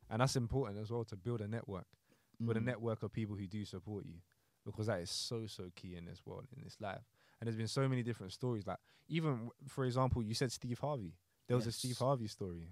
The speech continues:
Speaker 2: Yeah.
Speaker 1: Chat to me, chat to me. What happened there? 'Cause
Speaker 2: Yeah.
Speaker 1: I didn't even know about his story. I knew that he,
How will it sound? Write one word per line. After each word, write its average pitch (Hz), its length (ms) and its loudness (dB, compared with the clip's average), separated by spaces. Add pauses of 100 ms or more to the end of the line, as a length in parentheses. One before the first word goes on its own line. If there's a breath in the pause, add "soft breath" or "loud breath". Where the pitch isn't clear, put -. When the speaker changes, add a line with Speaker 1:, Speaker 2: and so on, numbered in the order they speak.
Speaker 2:
Yeah. 104 120 -6
Speaker 1:
Chat 139 180 4
to - 80 -2
me, 92 120 -2
chat 117 220 0
to - 60 -6
me. 107 60 2
What 143 160 8
happened 151 260 8
there? 127 80 6
'Cause 120 200 4
Speaker 2:
Yeah. 180 280 4
Speaker 1:
I 135 80 8
didn't 185 140 6
even 160 180 2
know 165 140 6
about 131 240 2
his 143 160 2
story. 143 220 6
I 117 100 10
knew 175 220 12
that 143 180 12 (320 soft breath)
he, 151 200 6